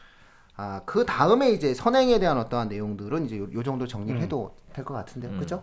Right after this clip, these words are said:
Speaker 2: 음.
Speaker 1: 예, 그 고등학교 선택에 따른 선행에 대한 흐름들은 요 정도 정리하게 되고요.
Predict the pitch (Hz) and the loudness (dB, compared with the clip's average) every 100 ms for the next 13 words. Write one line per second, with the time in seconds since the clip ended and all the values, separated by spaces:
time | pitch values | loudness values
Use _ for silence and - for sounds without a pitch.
0 | - 117 98 104 95 90 90 92 117 113 | -10 -10 -8 -8 -8 -12 -14 -12 -8 -8
1 | 107 117 127 127 110 - 87 98 185 208 | -8 -12 -12 -10 -10 -8 -8 -8 -10 -14
2 | - 143 139 127 110 101 113 117 101 120 | -10 -8 -4 -4 -4 -6 -8 -8 -8 -6
3 | 107 120 113 104 87 95 110 95 78 92 | -6 -4 -6 -6 -8 -8 -10 -12 -12 -12